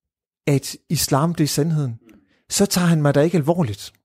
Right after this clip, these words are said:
Og lidt det samme, når min, min ven,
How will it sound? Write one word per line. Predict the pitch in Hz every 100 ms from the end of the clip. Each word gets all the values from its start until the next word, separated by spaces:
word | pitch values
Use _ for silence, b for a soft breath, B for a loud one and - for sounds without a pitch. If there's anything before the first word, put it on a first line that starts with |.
| _ _ _ B B B B
Og | 170
lidt | 233 233
det | 170
samme, | - 156 180 196 - - _ _ _ -
når | 151
min, | 147 143 139 127 - -
min | 143
ven, | 160 170 190